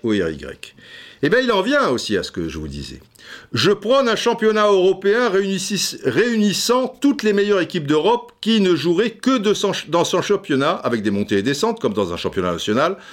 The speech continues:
On aurait des super affiches tous les week-ends. Et les gens vont commencer à penser ça. Alors déjà, un championnat européen réunissant toutes les meilleures équipes d'Europe,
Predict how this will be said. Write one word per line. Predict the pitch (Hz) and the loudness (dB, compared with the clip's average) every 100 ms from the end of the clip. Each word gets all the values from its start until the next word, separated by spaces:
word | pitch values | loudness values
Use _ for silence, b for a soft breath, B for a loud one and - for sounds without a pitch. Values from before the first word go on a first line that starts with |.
| B B | B B
On | 139 151 | 0 2
aurait | 185 233 | 2 2
des | 165 | 0
super | - 208 226 220 170 | -2 -2 0 0 0
affiches | 170 240 214 | -2 -2 -2
tous | - | 0
les | 175 | 0
week-ends. | 139 120 113 92 78 - B B B B B B B B B B B B - | 2 2 0 -4 -6 -18 B B B B B B B B B B B B -8
Et | - 165 | 0 2
les | 196 208 | 2 2
gens | 269 269 | 2 2
vont | 214 | 2
commencer | 214 214 220 269 | 0 0 0 0
à | 254 | 0
penser | - 151 135 | 0 0 0
ça. | - 101 | 0 -2
Alors | 143 214 | 2 0
déjà, | 214 202 202 147 87 - - | 0 0 2 0 -2 -12 -12
un | 104 | -8
championnat | 98 117 120 120 | -2 -2 0 0
européen | 117 107 104 107 98 92 | 2 0 0 0 0 -2
réunissant | 78 113 104 104 101 - 107 | -2 -2 0 0 -2 -2 -4
toutes | 85 - - | -4 -8 -4
les | 98 | -2
meilleures | 95 90 78 | 0 -2 -4
équipes | 78 82 69 | -10 -10 -6
d'Europe, | 78 131 - | 0 0 -2